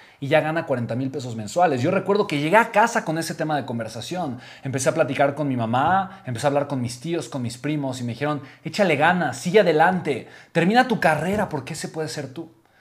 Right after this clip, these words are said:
Y de repente un familiar me dijo, "Y ojo, mira, si le echas más ganas después de tal vez, tal vez cinco años, diez años, tal vez te toma quince años,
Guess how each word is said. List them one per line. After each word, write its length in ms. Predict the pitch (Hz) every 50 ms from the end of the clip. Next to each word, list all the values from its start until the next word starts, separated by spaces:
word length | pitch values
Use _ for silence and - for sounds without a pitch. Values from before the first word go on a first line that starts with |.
| _ - _ -
Y 20 | 131
de 80 | 131
repente 480 | 131 131 120 123 160 165 156 120 135 127
un 100 | 135 139
familiar 420 | - 160 147 127 123 131 139 139
me 100 | 123 120
dijo, 380 | 127 139 131 123 120 107 101 -
"Y 100 | 95 117
ojo, 180 | 127 135 135 127
mira, 440 | 110 123 123 107 - - - - _ - - - - -
si 140 | - - 147
le 60 | 139
echas 240 | 156 156 190 175 160
más 180 | 170 165 147 135
ganas 320 | 143 165 180 170 156 135
después 280 | 123 120 123 - 151 147
de 60 | 151
tal 140 | 143 143 139
vez, 280 | 143 139 - - -
tal 120 | - 135 135
vez 120 | 139 131
cinco 340 | - - 143 131 117 117 117
años, 280 | 127 135 135 127 120 110
diez 200 | 131 131 131 139
años, 260 | 135 135 131 120 -
tal 140 | - 185 208
vez 400 | 220 214 - - - - - -
te 100 | 156 151
toma 320 | - 196 202 202 - -
quince 300 | - 180 170 151 - 151
años, 440 | 147 147 127 107 104 101 - -